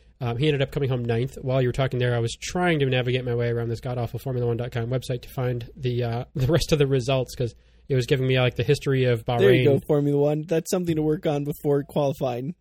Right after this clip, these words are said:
Speaker 1: Yeah.
Speaker 2: The website. Make that better.
Speaker 1: Yeah. The, the old system, at least we knew where to click to get stuff, and now I'm trying to find everything.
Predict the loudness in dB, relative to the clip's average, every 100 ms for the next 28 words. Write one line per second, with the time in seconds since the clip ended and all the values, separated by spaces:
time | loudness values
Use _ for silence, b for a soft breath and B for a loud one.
0 | -4 2 4 4 4 2 0 0 0 0
1 | -2 -2 0 0 -2 -2 -2 -4 -10 0
2 | 2 2 -2 -6 -12 -6 -6 -2 2 4
3 | 4 2 0 -2 -2 -2 -2 0 0 0
4 | -2 -4 -4 -4 -4 -4 -6 -6 -6 -4
5 | -4 -4 -6 -8 -6 -6 -4 -4 -6